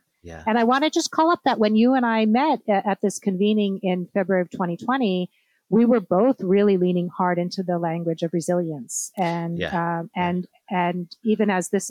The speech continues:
Speaker 2: Hashivenu, we still focus in on resilience as well. It's, it, it's really kind of opened up in a, in a much more expansive way. And you, you, I think you're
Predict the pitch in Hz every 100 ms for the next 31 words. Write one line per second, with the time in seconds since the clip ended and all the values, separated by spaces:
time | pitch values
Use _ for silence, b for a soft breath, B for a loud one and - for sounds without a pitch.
0 | - 190 185 185 180 175 175 185 - 185
1 | 165 185 170 170 185 175 170 - 175 175
2 | 175 170 170 165 165 175 - 240 220 202
3 | 190 - - B B B B B - 240
4 | - 240 - 277 311 262 262 220 233 233
5 | 208 190 254 - - - 208 196 180 175
6 | - 185 185 185 196 - - 202 185 180
7 | 175 - 185 170 175 180 170 196 196 190
8 | 190 - 175 175 175 175 170 170 170 175
9 | - 190 190 202 196 226 208 220 220 220
10 | 208 190 214 196 190 190 190 185 185